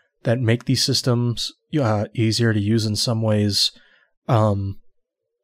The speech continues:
i-, it's been really cool to see this, this community of hardware modders, um, bring this stuff out over the past decade. And, uh, I, I'm super fucking excited to see more of it, 'cause eventually that stuff is gonna expand beyond just the sixth generation of consoles.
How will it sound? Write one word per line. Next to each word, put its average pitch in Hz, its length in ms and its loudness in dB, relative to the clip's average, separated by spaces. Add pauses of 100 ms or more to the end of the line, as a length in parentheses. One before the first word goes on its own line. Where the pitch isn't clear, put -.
i-, 160 40 -10
it's 139 360 -4
been 139 180 -4
really 143 500 0
cool 139 340 0
to 120 100 -2
see 123 480 0 (100)
this, 117 360 -6
this 120 220 -4
community 113 460 -2
of 101 100 -6
hardware 135 420 -4
modders, 104 500 -2 (560)
um, 101 520 0 (320)
bring 127 200 0
this 117 140 0
stuff - 320 -2
out 110 180 0
over 104 140 0
the 107 60 -4
past 104 360 -6
decade. 104 480 -4 (560)
And, 104 360 -2
uh, 107 320 -6 (760)
I, 131 260 -2
I'm 139 120 0
super 156 400 0
fucking 127 340 -4
excited 104 400 -4
to - 80 -20
see - 160 -4
more 101 220 -4
of 113 80 -10
it, - 120 -10 (440)
'cause 135 140 -4
eventually 156 400 -2
that 135 180 -4
stuff - 220 -4
is 117 80 -8
gonna 120 180 -2
expand 120 460 -4
beyond 110 360 -2
just 117 160 -8
the 123 60 -12
sixth - 300 -10
generation 110 500 -4
of - 60 -18
consoles. 117 420 -4